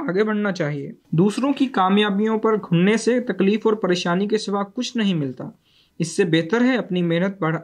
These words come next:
बढ़ाई जाए और कोशिश दुगुनी कर दी जाए। और अ-, एक अंग्रेज़ लीडर का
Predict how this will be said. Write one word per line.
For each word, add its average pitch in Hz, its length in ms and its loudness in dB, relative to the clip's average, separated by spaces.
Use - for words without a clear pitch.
बढ़ाई 147 360 -4
जाए 240 220 -2
और 202 160 -2
कोशिश 175 520 -6
दुगुनी 233 360 0
कर 190 140 0
दी 147 160 -2
जाए। 131 240 -8
और 196 260 0
अ-, 180 340 -4
एक 208 220 2
अंग्रेज़ 202 420 0
लीडर 185 280 -2
का 214 200 -2